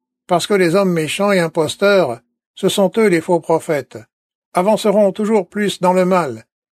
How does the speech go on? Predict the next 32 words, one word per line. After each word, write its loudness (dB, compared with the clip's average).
égarant 2
les 2
autres -2
et 0
égarés 2
eux-mêmes. 0
Vous 0
voyez, 0
beaucoup -2
d'entre -2
eux 4
se -2
sont 0
même 2
trompés. -4
Quelqu'un 0
m'a 2
demandé 2
la 2
semaine -2
dernière, « -2
Pensez-vous 0
que -2
les 2
faux -2
prophètes 0
savent 0
qu'ils 0
sont 0
de 2
faux 0
prophètes ? » -2